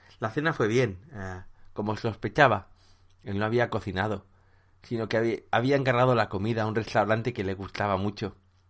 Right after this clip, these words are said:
Esto debía ser un restaurante caro, porque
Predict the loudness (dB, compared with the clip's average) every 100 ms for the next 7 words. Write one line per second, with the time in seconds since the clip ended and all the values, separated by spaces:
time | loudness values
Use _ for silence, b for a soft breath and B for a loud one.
0 | _ _ _ -16 -16 -16 -12 -10 -10 -14
1 | B B B B B -2 0 0 -2 -2
2 | -2 -6 -8 -8 -8 -8 -8 -4 -4 -4
3 | -6 -8 -4 -4 -4